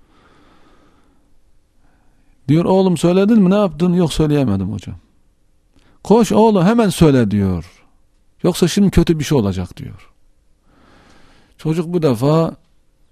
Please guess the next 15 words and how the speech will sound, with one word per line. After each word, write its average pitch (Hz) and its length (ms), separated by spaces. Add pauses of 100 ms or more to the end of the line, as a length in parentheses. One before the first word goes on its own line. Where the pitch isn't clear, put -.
(400)
söyleme 147 460
niyetiyle 120 520
gidiyor. 135 640 (380)
Bir 143 180
baksın 120 380
ki 120 300 (120)
at 151 360
adama 107 520
bir 170 140
tane 117 240
vurmuş, 143 440
adamı 131 280
öldürmüş, 104 440
oraya 110 140
atmış. - 360